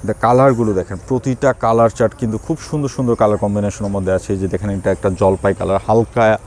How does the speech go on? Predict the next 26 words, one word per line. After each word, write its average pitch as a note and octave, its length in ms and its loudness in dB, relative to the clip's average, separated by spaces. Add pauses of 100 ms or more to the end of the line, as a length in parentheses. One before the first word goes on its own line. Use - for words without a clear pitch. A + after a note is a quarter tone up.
(580)
একদম G2+ 360 0 (160)
সোবার B2 400 4
টেস্টের A#2 360 -2
যে G#2+ 120 -2
জলপাই G2+ 320 0
কালারটা G2 380 -2
থাকে, G2 220 -2 (560)
এরকম G#2+ 260 -2
একটা G2+ 180 -2
কালার G2 280 2
বেসের G#2+ 340 0
মধ্যে G#2+ 220 0
কিন্তু A2 220 -2
রয়েছে। G#2+ 260 0 (200)
খুবই C3+ 220 -2 (100)
সুন্দর, C3 300 0 (160)
নেক A#2 120 4 (120)
থেকে B2 160 0 (120)
ওয়ার্ক G#2+ 280 4 (120)
কম্বিনেশনগুলো B2+ 680 0
কিন্তু A2+ 200 -4
খুব B2 100 -6 (100)
স্ট্যান্ডার্ড B2 440 4 (100)
করে B2 200 2
কিন্তু G#2+ 220 -4
করা। G#2+ 160 2